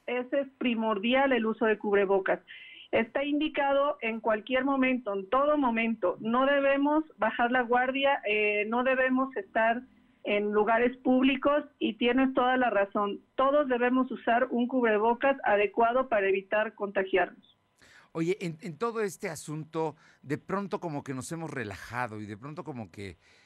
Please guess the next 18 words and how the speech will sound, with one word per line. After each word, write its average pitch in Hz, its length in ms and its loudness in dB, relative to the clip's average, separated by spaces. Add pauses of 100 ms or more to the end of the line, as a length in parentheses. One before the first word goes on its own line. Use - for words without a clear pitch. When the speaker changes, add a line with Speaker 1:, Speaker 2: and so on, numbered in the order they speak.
(160)
Speaker 2:
eh, 110 500 -6
pues, 120 140 -12
fu-, 147 140 -12
nos 135 180 -8
fuimos 170 220 -8
a 160 60 -4
las 127 180 -8
fiestas 147 380 -8
de, 107 280 -6 (360)
de 113 240 -8
Navidad 123 960 -2
y 135 140 -6
el 110 100 -10
Año 101 260 -10
Nuevo 160 680 -6
y 127 40 -6
los 110 220 -8
Reyes 180 460 -6